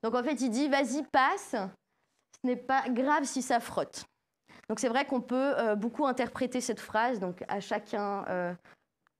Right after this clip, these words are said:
en fonction de la sensibilité de chacun, on peut l'interpréter d'une manière ou d'une autre. Au niveau de ma situation trois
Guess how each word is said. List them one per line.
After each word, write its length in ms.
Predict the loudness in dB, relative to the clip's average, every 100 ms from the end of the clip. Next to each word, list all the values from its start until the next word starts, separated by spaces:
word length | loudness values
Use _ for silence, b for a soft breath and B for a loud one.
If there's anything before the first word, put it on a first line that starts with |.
| _ _ -8
en 60 | -6
fonction 340 | -2 0 2
de 60 | 2
la 100 | 2
sensibilité 500 | 0 -2 -2 -2 -4
de 60 |
chacun, 340 | 0 -2 0 -2
on 60 |
peut 140 | -2 -2
l'interpréter 580 | -2 -4 -6 -4 -2 -2
d'une 400 | 0 -2 -2 0
manière 380 | 0 0 0
ou 60 | -2
d'une 180 | -2 -4
autre. 260 | -4 -10 -20 _ _ _ _ _ _ _ _ _ _ _ -20 _ b b b b
Au 60 | -2
niveau 260 | 0 0 0
de 60 |
ma 140 | 0 0
situation 560 | -2 0 -2 -2 -4
trois 320 | -2 2 2